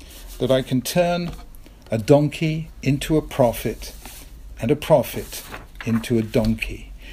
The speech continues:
Your animal will see angels to which you yourself are blind."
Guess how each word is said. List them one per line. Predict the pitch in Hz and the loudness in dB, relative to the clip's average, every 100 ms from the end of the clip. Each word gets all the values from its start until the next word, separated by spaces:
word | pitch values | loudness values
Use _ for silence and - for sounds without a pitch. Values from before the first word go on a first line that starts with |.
| - | -8
Your | 135 135 - | 4 4 4
animal | 151 151 139 110 95 - - - - - - | 2 4 4 0 -4 -10 -14 -14 -14 -14 -2
will | 113 | 0
see | 113 - 131 135 - | 0 0 0 -2 0
angels | 143 127 98 101 104 - | 2 2 -2 -6 -8 -8
to | 120 | -2
which | 127 127 - - - | 0 -2 -10 -14 -10
you | 117 127 156 | 0 2 2
yourself | 143 117 107 - - 95 - - - | 2 -2 0 0 0 -2 -4 -14 -8
are | 110 | -4
blind." | 127 120 110 95 - - | 0 2 2 -2 -8 -14